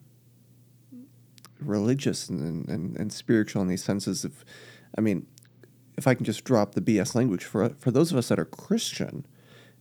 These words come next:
if we could sort of apply this to how we view those that don't align with us, even on the, the more narrow, especially on the more narrow topics, um,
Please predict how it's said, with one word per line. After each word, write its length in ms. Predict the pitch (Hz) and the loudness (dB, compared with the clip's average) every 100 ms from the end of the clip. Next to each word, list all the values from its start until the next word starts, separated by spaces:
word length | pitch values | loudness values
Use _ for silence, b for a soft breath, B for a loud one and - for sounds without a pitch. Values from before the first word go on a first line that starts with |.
| - | -4
if 200 | 135 - | -2 4
we 140 | 135 | 2
could 440 | 127 131 98 92 - b b b b b b _ - - - _ _ - - | 4 4 4 2 -4 b b b b b b _ -20 -20 -20 _ _ -20 -20
sort 280 | - - 147 | -16 4 6
of 100 | 113 | 6
apply 500 | 104 - - 117 123 | 2 0 6 8 8
this 380 | 98 85 - - | 6 2 -2 -8
to 120 | - | -4
how 180 | 120 110 | 0 2
we 160 | 95 98 | 2 2
view 560 | 123 101 98 85 90 - _ _ _ _ _ | 2 2 4 2 0 -6 _ _ _ _ _
those 260 | 120 104 107 | 4 4 2
that 120 | 101 | 0
don't 180 | 92 95 | 0 0
align 400 | 82 92 101 98 | 0 0 0 -2
with 160 | - | -2
us, 520 | 82 60 - - - - | -2 -4 -4 -6 -8 -2
even 260 | 123 117 98 | 0 2 2
on 140 | 85 | 0
the, 220 | 90 90 - - | 0 -2 -4 -4
the 140 | 104 | -2
more 200 | 98 87 | 0 0
narrow, 320 | 85 104 117 - | 0 2 2 0
especially 640 | - - - 262 - 135 90 | -4 4 6 6 4 2 2
on 140 | 92 | -2
the 60 | 95 | -2
more 160 | 95 | 0
narrow 240 | 92 92 87 | 0 0 -2
topics, 720 | - - 143 80 - - - b b b b b b b _ | -4 -6 -4 -8 -8 -16 -18 b b b b b b b _
um, 480 | - 110 92 85 175 | -4 -2 -4 -6 -8